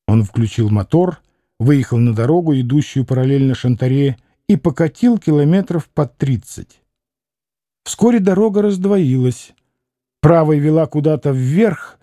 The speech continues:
по склону сопок, левая все так же вдоль реки, разве что чуточку отклоняясь вправо, огибая подножье той же сопки. «А если там и в самом деле деревня?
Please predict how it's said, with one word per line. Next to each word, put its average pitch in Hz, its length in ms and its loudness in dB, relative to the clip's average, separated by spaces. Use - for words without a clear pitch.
по 147 120 0
склону 147 360 2
сопок, 107 460 -6
левая 139 500 0
все 139 220 -4
так 196 300 -2
же 143 100 -2
вдоль 147 320 0
реки, 117 480 -6
разве 196 340 0
что 175 180 -4
чуточку 185 640 -2
отклоняясь 151 560 0
вправо, 110 720 -4
огибая 147 760 2
подножье 156 800 2
той 165 300 0
же 170 140 -2
сопки. - 680 -8
«А 127 120 0
если 202 320 2
там 202 260 2
и 175 40 0
в - 80 -10
самом 175 320 0
деле 180 200 0
деревня? 143 600 0